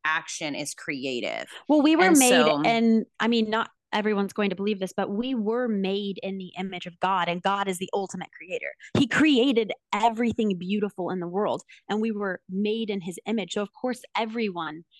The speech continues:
Speaker 2: has that in them. It just appears differently in each of us.
Speaker 1: Mm-hmm.
Speaker 2: That creative energy and desire <laughs> looks so different in my husband, who's a physicist,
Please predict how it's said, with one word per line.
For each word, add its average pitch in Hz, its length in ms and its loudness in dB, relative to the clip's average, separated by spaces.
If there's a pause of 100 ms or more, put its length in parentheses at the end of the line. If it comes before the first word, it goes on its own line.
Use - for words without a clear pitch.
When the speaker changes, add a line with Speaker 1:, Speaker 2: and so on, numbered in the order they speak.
(140)
Speaker 2:
has 226 420 0
that 180 220 0
in 208 220 2
them. 180 300 -4 (260)
It 220 140 -2
just 226 200 -2
appears 214 540 -2
differently - 600 -6 (280)
in 185 120 4
each 185 220 6
of 160 140 4
us. - 140 2
Speaker 1:
Mm-hmm. 165 80 -4
Speaker 2:
That 185 160 -2
creative 202 480 0
energy 175 540 -4
and 165 120 -4
desire 170 600 -2 (120)
<laughs> 233 360 0
looks 233 360 -4
so 254 280 -2
different 233 380 -4
in 196 100 -6
my 180 140 -4
husband, 190 320 -6
who's 175 120 -6
a 180 60 -4
physicist, 170 580 -8